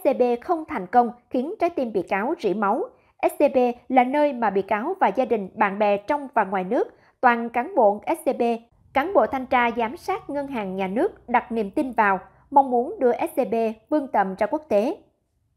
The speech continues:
Bị cáo gửi lời xin lỗi tới ngân hàng nhà nước, các cơ quan có thẩm quyền vì đã không thực hiện được lời hứa tái cơ cấu S C B. "Bước ngoặt định mệnh mà tôi phải đối diện mức án tử hình hôm nay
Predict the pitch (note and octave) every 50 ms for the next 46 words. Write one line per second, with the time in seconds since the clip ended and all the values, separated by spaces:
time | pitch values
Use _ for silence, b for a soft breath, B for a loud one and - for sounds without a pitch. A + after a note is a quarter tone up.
0 | _ _ _ _ - A3+ B3 A#3+ B3+ A3+ A3 C4 F4+ G4+ - C4 G3+ F3 G3 D4
1 | F4+ E4+ B3 A3 G#3 G3 G3 - D4 C4+ B3+ B3 G#3+ F3+ F3 A3+ D4+ - - A3+
2 | G#3 B3 F4+ G4+ D#4+ C#4 A3+ B3+ G3+ E3+ E3+ F3 E3 F#3 A#3 E4 A#4+ - b b
3 | b b b b F#4 F#4 F4+ D4 - - B3+ A#3+ A#3 A#3 D#4+ F4 - - G3 A3
4 | - - A3+ G#3 G3 F3+ b b b b C4+ B3 A#3+ A3+ A#3+ - - D#4+ D#4 -
5 | - B3 - A#3+ G3+ F#3 G3+ G3+ A3 G#3 - G#3 G#3+ G3+ G3 G#3 A3 G#3+ B3+ D#4+
6 | G4 - - A3 A3 C#4 - - B3+ - - G#3 G3+ C4 D4 - C4+ C4+ - A3
7 | F3+ F3+ G3 G3 F#3 F#3 - - _ _ _ _ _ _ _ _ _ _ _ -
8 | F4+ G4 - G4 C#4 A3 - - A#3 G#3+ F#3 G3 G#3+ G#3+ F#3+ F#3 F#3+ - A3+ A#3
9 | G#3 - - A#3 A3+ A3 G#3+ - G#3+ G#3+ G#3 A#3+ B3+ - B3+ G3 F3+ F#3+ A#3 F#4
10 | - - - A3 A3+ D#4+ G#4 - G#3 D4+ C4+ C4+ G#3+ F#3 - A#3 A#3 G#3+ A3+ A3+
11 | A3+ A3+